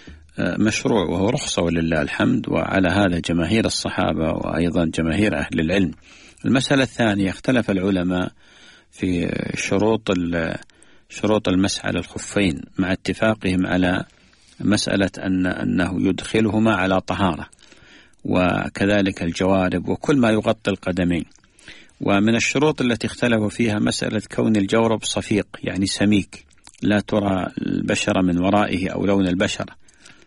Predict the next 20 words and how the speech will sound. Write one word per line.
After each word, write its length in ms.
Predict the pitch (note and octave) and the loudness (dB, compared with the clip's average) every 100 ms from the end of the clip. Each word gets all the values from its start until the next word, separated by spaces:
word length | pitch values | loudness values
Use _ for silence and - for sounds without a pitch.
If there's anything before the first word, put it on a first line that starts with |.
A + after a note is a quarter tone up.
| _ | _
وقال 400 | - - B2 A2+ | -6 0 2 2
بهذا 360 | G2+ F#2+ G2+ F2+ | 0 -2 0 -2
جماهير 520 | G2 G2 F#2+ G#2 - | 0 0 2 0 -2
أهل 200 | - - | -6 -6
العلم. 300 | F2 F2+ E2 | -4 -2 -2
هناك 380 | F2+ A2+ A#2 - | 0 2 2 0
من 200 | G2 F#2+ | 0 0
ذهب 300 | A2+ G2+ F#2+ | 0 -2 -2
إلى 380 | - F2+ G#2 C#3 - - - - G#2 | -2 2 2 0 -10 -20 -20 -6 0
أنه 120 | G2 | 2
لا 140 | A2+ | 4
يلزم 420 | A#2 G#2 F2+ F2 D2+ _ _ _ _ _ G2 | 2 2 0 -4 -8 _ _ _ _ _ -2
أن 100 | F#2+ | -2
يكون 360 | F#2 - G2+ | 0 0 0
الجورب 720 | F2 F2+ G2+ G#2 G#2 G#2 A#2+ - | 0 0 0 2 2 0 -2 -4
سميكاً 560 | - - G2 G2+ - F#2 E2+ | -6 0 2 2 0 -4 -4
أو 60 | F2+ | -6
صفيقاً، 540 | - F2 G2 - G2 - | -4 -2 0 0 -4 -8
وإنما 400 | - F#2 F#2+ F#2+ | -6 -2 0 2
لو، 300 | G2 G2 | 2 0